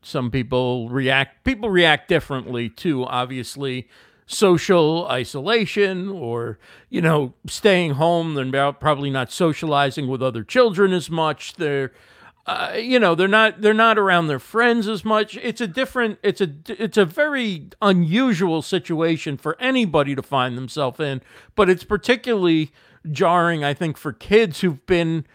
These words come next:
who've only known one routine since they were five years old, right? It's get up, go to school,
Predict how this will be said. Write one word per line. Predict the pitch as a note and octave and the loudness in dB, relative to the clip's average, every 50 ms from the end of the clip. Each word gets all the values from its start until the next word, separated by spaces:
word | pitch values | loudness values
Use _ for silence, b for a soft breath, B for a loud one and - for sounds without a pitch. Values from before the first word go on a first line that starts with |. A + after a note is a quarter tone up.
| b b b b b b | b b b b b b
who've | - D3+ G3+ F3 D3+ | 2 2 2 4 6
only | A3 A#3+ B3+ B3+ A#3 A3 | 6 6 6 6 6 6
known | G3 F#3 G3 A3 A3+ A3 G#3+ F#3+ E3+ | 8 8 8 8 8 6 6 6 6
one | E3+ F#3 F#3+ G3 F3+ E3 | 6 6 6 6 4 4
routine | D3+ E3 D#3 C3+ - - - G3+ G#3+ F#3+ D#3 C#3 C3 | 4 4 4 2 0 0 2 4 4 4 4 2 0
since | B2 - D#3+ D3+ C3+ - | -2 0 -2 -2 -2 2
they | - D#3+ D3+ | 2 2 2
were | C#3 C3+ | 2 -2
five | B2 - D#3+ D#3+ D3+ D3+ C3 C3+ | 0 2 2 4 4 4 4 2
years | C#3 C3 B2+ A#2+ C3 | 0 0 0 2 4
old, | F#3 F#3+ F3 C3 G2 - - | 6 6 6 6 2 -2 -2
right? | - C3 C#3 D3 D#3 D#3 | 2 2 4 4 2 0
It's | C#3+ C3 - - | -2 -4 -4 -2
get | - D#3+ C#3 C#3+ | 0 2 4 6
up, | D#3+ D#3 D3+ - _ _ | 4 4 4 0 _ _
go | F3+ D3+ | -2 0
to | C#3+ C#3+ | 0 0
school, | C3+ - - D#3 C#3+ D3 D3 C#3+ D3 D3 B2+ | -4 -6 -6 -4 -2 0 0 0 0 -2 -2